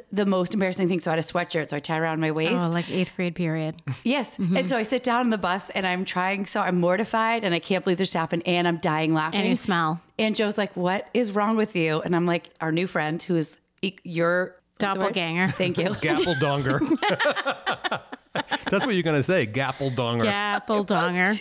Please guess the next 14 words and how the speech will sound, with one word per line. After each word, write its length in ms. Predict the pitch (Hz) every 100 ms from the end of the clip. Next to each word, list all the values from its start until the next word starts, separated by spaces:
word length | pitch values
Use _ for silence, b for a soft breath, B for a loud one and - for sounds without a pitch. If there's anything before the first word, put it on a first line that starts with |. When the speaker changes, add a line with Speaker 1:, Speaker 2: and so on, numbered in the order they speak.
| -
Speaker 1:
He's 240 | 254 277
yours. 380 | 247 247 190 285 - -
I 60 | 190
had 180 | 196 185
to 40 |
tell 160 | 196 190
both 220 | 190 214
of 120 | 180
them. 260 | 170 170 170 _ _
Speaker 2:
Oh. 600 | 247 311 359 175 151 147 131
Speaker 1:
Yeah. 400 | 208 208 208 240 - - - 719
<laughs> 340 | - - 466
Speaker 2:
That's 240 | 196 208 -
awesome. 600 | 165 170 - 165 151